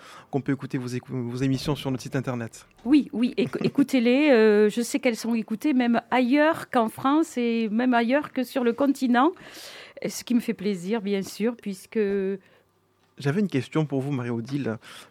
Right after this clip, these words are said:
Speaker 1: Puisqu'on est sur la thématique de l'écoute, euh, c'est quand la première fois que vous avez écouté Radio Présence ?
Speaker 2: Ça doit faire, c'était au siècle passé, enfin, c'était au millénaire passé.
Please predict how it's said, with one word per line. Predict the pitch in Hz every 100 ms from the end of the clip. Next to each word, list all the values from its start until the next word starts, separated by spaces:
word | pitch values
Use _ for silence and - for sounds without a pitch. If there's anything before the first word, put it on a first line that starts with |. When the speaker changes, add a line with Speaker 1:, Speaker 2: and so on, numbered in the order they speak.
| -
Speaker 1:
Puisqu'on | 151 -
est | 160
sur | 160
la | 139
thématique | 131 135 127 165
de | 135
l'écoute, | 139 127 - 226 - 160 - -
euh, | 123 117 113 - - _
c'est | - 160
quand | - 175
la | 202
première | 156 - 143 135
fois | - 160
que |
vous | 143
avez | 123
écouté | 127 131 160
Radio | 156 135
Présence ? | 131 127 110 107 - - - - - _ _ _ _ _ _ - - -
Speaker 2:
Ça | - - 277
doit | 254
faire, | 254 285 - _ _ _
c'était | - - 269
au | 302
siècle | - - 302 247
passé, | 226 196 - - 311 453
enfin, | 254
c'était | - 269 311
au | 269
millénaire | 302 339 320 269 247 226
passé. | 220 208 - 208